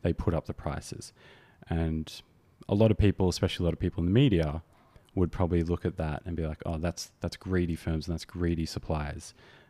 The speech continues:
trying to just maximize profits in these bad times." But I guess probably more realistically, again, it's just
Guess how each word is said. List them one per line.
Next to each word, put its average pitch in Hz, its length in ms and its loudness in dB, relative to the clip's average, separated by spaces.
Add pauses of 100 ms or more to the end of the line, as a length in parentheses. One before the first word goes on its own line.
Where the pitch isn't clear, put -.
(100)
trying 80 260 -2
to 78 80 -2
just - 200 -8
maximize 85 460 -2
profits - 440 -8
in 85 80 0
these 80 340 -4
bad 80 260 0
times." - 560 -8 (1120)
But 82 300 2
I 95 100 -2
guess 90 160 0
probably 92 260 2
more 87 200 4
realistically, 92 880 0 (100)
again, 87 360 0
it's 87 160 -8
just - 360 -4